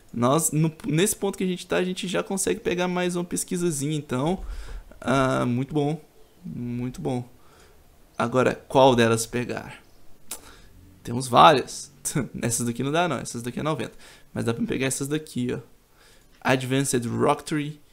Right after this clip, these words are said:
que é bacana, inclusive. Tem uns tanques melhores. Flight Control, que eu acho que seria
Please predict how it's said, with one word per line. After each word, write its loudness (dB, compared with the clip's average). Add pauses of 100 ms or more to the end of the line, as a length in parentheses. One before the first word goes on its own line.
(540)
que -2
é 2
bacana, -2
inclusive. -4 (520)
Tem -6
uns -4
tanques -4
melhores. -2
Flight 0
Control, 4 (420)
que -2 (1500)
eu 2
acho 2
que -8
seria 2